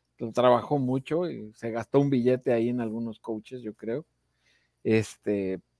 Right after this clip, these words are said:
porque lo, le salió bien. Sí, todo lo que dicen, sí, todo, todo lo que comentamos ahorita, ya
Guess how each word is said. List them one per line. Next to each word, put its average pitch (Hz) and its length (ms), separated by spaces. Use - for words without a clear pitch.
porque 104 280
lo, 101 300
le 104 260
salió 123 380
bien. 143 480
Sí, 226 540
todo 196 240
lo 160 160
que 131 200
dicen, 202 400
sí, 170 540
todo, 135 180
todo 151 240
lo 135 140
que 120 140
comentamos 135 760
ahorita, 135 520
ya 123 480